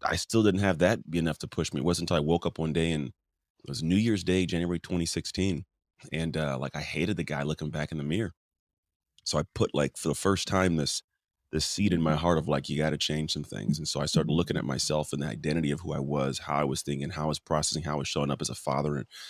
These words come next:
and a husband and a business owner. And it started this whole new tick up to, to figuring out how to adjust these things to make these small shifts.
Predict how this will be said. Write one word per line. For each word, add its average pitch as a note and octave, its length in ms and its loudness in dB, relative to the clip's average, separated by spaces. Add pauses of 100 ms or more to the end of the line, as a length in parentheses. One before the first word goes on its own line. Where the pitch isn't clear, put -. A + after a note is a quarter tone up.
(120)
and - 80 -10
a - 40 -6
husband D#2+ 320 0
and B1 80 -2
a A1+ 40 -6
business E2 380 0
owner. D#2 240 2
And C#2 160 -2 (480)
it D#2 100 -2
started F2+ 300 4
this D#2+ 160 0
whole F2 340 2
new E2+ 180 2
tick - 340 -4
up E2+ 220 2
to, C#2+ 360 -4
to C#2 140 -6
figuring D#2 500 0
out D2+ 180 0
how D2+ 80 -6
to E2+ 80 -4 (200)
adjust F#2+ 280 0
these D#2 160 -4
things C2+ 260 -6
to - 60 -4
make C#2+ 200 -4
these C#2+ 140 -6
small D2+ 300 -4
shifts. - 420 -4